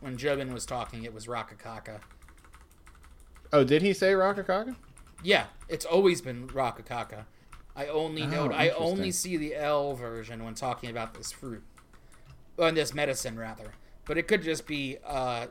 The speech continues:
Speaker 1: semantics thing, and this is just for consistency since it did say it on the bottle. But I do not know. I just thought it was an interesting observation.
Speaker 2: Yeah. No, it's, it's, I'm curious to see, like, going forward what they use. Just
Speaker 1: Yeah.
Speaker 2: because it might be important.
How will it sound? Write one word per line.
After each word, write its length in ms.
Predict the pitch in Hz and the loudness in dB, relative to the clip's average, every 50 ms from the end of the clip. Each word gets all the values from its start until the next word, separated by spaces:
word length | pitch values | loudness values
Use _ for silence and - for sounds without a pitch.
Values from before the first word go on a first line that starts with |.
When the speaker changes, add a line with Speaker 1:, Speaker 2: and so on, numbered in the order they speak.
| - | -10
Speaker 1:
semantics 600 | - - - 127 123 123 120 117 110 123 110 - | -12 -10 -8 -6 -4 -4 -6 -4 -4 -6 -8 -8
thing, 260 | - 131 123 117 113 113 | -10 -10 -8 -8 -8 -8
and 100 | 110 113 | -8 -8
this 160 | 113 110 - | -8 -8 -8
is 120 | 117 107 | -8 -8
just 180 | - 160 - - | -8 -8 -8 -8
for 100 | - 113 | -10 -12
consistency 680 | - - 101 - - 117 - - 117 110 - 117 110 | -12 -12 -12 -10 -8 -8 -10 -10 -10 -10 -10 -10 -10
since 180 | 104 117 110 104 | -12 -12 -14 -14
it 80 | 113 110 | -12 -10
did 180 | 117 110 101 | -12 -10 -8
say 200 | - - 120 110 | -8 -8 -8 -8
it 40 | 110 | -10
on 120 | 110 110 | -10 -12
the 60 | 107 104 | -12 -10
bottle. 380 | 117 110 104 104 104 101 101 - - - - - - _ - - | -10 -10 -10 -10 -12 -12 -16 -18 -20 -20 -20 -20 -20 _ -18 -10
But 240 | - 117 107 107 107 - | -8 -6 -6 -6 -8 -8
I 160 | - 123 127 127 | -4 -4 -4 -4
do 240 | 123 - 135 143 | -4 -8 -10 -8
not 280 | 143 139 131 135 139 131 | -6 -6 -6 -6 -6 -6
know. 260 | 131 117 107 101 101 - - - | -8 -8 -10 -10 -14 -18 -18 -6
I 120 | - 135 135 | -4 -4 -4
just 220 | 135 139 127 - | -2 -4 -6 -2
thought 180 | - 139 131 131 | -2 -2 -2 -2
it 80 | 131 | -4
was 300 | 131 127 120 117 - - - - | -6 -6 -6 -6 -8 -10 -12 -14
an 100 | - 143 | -16 -14
interesting 540 | 143 127 - 123 - - 135 120 113 110 - - - - | -12 -12 -12 -10 -10 -8 -8 -10 -10 -12 -14 -18 -20 -10
observation. 760 | - 143 131 123 123 - 127 117 120 113 110 - - 110 104 - - - - - - - _ - - - - - - | -2 -2 -2 -2 -2 -6 -6 -6 -4 -6 -6 -8 -12 -16 -18 -18 -20 -20 -20 -20 -20 -20 _ -20 -20 -20 -20 -6 -2
Speaker 2:
Yeah. 400 | 123 165 233 349 285 120 87 82 - - _ _ - | 0 2 4 4 4 4 4 2 -4 -14 _ _ -4
No, 420 | - 131 165 196 208 165 127 113 | -2 2 4 6 6 6 6 6
it's, 320 | 113 123 117 - - - - - | 6 4 2 -2 -10 -16 -12 -10
it's, 240 | 143 131 - - - _ - | -10 -10 -10 -12 -18 _ -6
I'm 140 | 143 139 139 | -6 -6 -4
curious 360 | - - 190 185 180 165 - | 4 6 6 6 6 4 2
to 100 | - 139 | -2 -4
see, 200 | 143 - 151 143 | 0 2 4 6
like, 220 | 127 110 104 107 | 6 6 4 2
going 220 | - 117 107 104 101 | 0 -2 -2 -2 -6
forward 360 | - - 95 95 92 87 87 | -6 -4 -2 0 0 -2 -2
what 140 | 87 - - | -6 -10 -10
they 120 | - 76 | -10 -10
use. 360 | 82 78 76 73 69 - - - - - - _ - | -10 -10 -10 -12 -14 -16 -18 -18 -20 -20 -20 _ -6
Just 140 | - 113 101 | -4 -2 -2
Speaker 1:
Yeah. 100 | 123 101 | -2 -2
Speaker 2:
because 420 | 98 101 - - 113 101 95 90 | -4 -8 -6 -2 -2 -2 -2 -4
it 160 | 98 - 101 101 | -6 -8 -6 -6
might 180 | 95 87 - - | -6 -8 -8 -8
be 60 | 90 | -10
important. 460 | 85 82 - - 85 87 - - - | -12 -10 -10 -10 -10 -10 -10 -12 -16